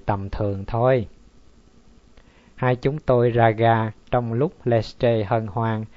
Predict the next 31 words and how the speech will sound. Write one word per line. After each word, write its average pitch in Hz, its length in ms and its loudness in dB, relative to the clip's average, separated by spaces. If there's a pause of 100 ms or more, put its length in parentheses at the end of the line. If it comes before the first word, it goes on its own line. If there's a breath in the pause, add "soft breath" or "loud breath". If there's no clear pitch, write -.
(200 soft breath)
ngắm 127 320 -4
nghía 143 200 2
tấm 147 400 -6
danh 117 240 0
thiếp. 143 200 0 (1300 soft breath)
Trong 127 180 0
lúc 143 240 0
chúng 151 220 -2
tôi 131 280 2
vừa 110 240 -2
tán 135 340 -4
gẫu, 107 380 -2 (300)
vừa 104 360 -2
hút 151 200 -4
xì 101 300 -2
gà, 95 360 0 (960 soft breath)
Holmes 123 480 0
nói 127 240 0
với 151 140 -2
tôi 117 280 0
rằng 98 340 -2 (480 soft breath)
vụ 101 180 0
án 143 320 0
này 104 300 -2
cần 101 280 -2
phải 110 220 0
đi 131 180 0
ngược 107 320 -4 (420 soft breath)
từ 107 160 -2
hậu 98 280 -4
quả 101 360 0